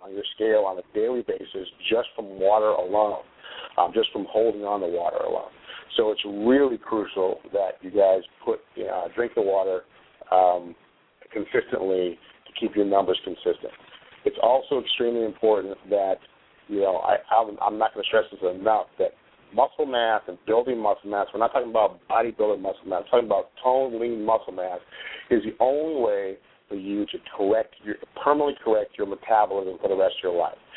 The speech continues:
You know, people think that because you're losing weight that you're actually not obese. You know, I just read, uh, just a couple days ago that, you know, the national, um,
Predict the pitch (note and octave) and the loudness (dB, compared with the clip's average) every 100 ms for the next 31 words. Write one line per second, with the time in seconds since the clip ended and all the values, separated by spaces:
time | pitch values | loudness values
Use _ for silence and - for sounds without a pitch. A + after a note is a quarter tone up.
0 | - - - - A#2 G#2+ G#2 - D#3 D#3 | -16 -16 -20 -2 4 4 2 -2 -2 0
1 | D3+ C3+ C3 A2 F#2+ G2+ A2+ G#2 G2+ F#2+ | 0 -2 -2 -4 -6 0 0 2 -2 -2
2 | G#2+ G#2+ G#2 F#2 F#2 A2 G#2 F#2+ - - | -2 -2 -4 -4 2 4 4 0 -14 -20
3 | _ - _ F#2+ G#2 G2+ G2+ E2+ G2+ G2+ | _ -20 _ 0 2 2 -4 -6 -6 -6
4 | - G2+ G2 G2 G2+ G#2 F#2+ F2+ G2+ E2 | -6 -8 -8 -6 -4 -2 -4 -8 -14 -14
5 | - - - - - G2+ G2+ G2+ A#2+ A#2 | -20 -20 -20 -20 -6 -2 -2 -2 -4 -2
6 | A#2+ A2+ - G#2 G#2 G2 - A#2 - A#2 | 0 0 -2 0 0 0 -4 -4 -2 -4
7 | G#2 A2 A2+ G2 G2+ G2 F#2+ F#2 - G2 | 2 4 4 2 0 0 -2 -4 -6 -4
8 | F#2+ F#2 F#2+ G2+ G#2+ - - G2+ F#2+ F#2+ | -2 -2 -2 2 4 2 2 4 4 2
9 | E2 - F2+ F2 | -6 -6 -4 -4